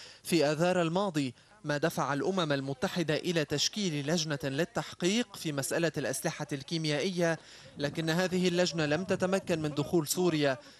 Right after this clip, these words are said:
بسبب اشتراط السلطات اقتصار التحقيق على خان العسل، في حين طلبت الأمم المتحدة السماح لها بالتنقل في كل سوريا.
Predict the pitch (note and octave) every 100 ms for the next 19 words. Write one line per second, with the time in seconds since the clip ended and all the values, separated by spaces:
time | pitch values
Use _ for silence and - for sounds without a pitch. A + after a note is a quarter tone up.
0 | - - D3+ E3+ D3+ D3+ - E3 F3+ G#3
1 | D#3 - D3+ D3 F3+ F3 D#3+ - D#3+ -
2 | A3 G3+ C#3+ C#3 C3+ - F3+ A3 - C3+
3 | C3+ C3 C3 E3+ D#3+ C3+ C#3+ F#3 F#3 A3+
4 | A#3+ - - - - E3+ F3 E3 - G3+
5 | E3 C#3 D3 C#3 F#3 G3+ E3+ D3 C3+ C3+
6 | - F3+ F3 C3+ B2 D#3 G3 G3 D#3 E3
7 | F#3+ D3+ D3+ D#3 F3+ G3+ F#3+ D#3+ C3 -
8 | - - A3 G#3 F3+ D3+ C3+ - B2+ B2+
9 | C3+